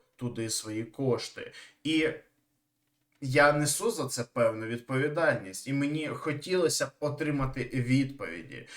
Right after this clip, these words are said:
Мені хотілося б отримати відповідь на те, чому вони не могли найняти С М М ника на роботу за десять тисяч всратих гривень, який би просто робив пости в соціальних мережах.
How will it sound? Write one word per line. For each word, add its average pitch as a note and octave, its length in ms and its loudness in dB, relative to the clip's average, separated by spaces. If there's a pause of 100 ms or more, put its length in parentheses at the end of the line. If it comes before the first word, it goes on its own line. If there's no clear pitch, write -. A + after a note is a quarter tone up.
(120)
Мені E3 300 0
хотілося F#3+ 480 0
б E3 60 -8
отримати F3 560 0
відповідь F3 460 -4
на E3 100 -2
те, A3 200 -2
чому F3+ 300 -4
вони G3 260 0
не F3+ 160 -2
могли F3 320 -2
найняти D#3+ 680 -2
С F3+ 280 0
М C3+ 220 2
М E3 320 2
ника A#2+ 300 -2
на B2 260 2
роботу A2 760 -2 (260)
за C3+ 320 4
десять D#3+ 600 0
тисяч D3 500 -2
всратих B2+ 600 2
гривень, D3+ 540 2
який E3+ 360 2
би G#3+ 140 0
просто A3+ 520 6
робив F3+ 400 -2
пости C#3 400 0
в D3+ 60 -4
соціальних A2+ 800 -2
мережах. B2+ 800 2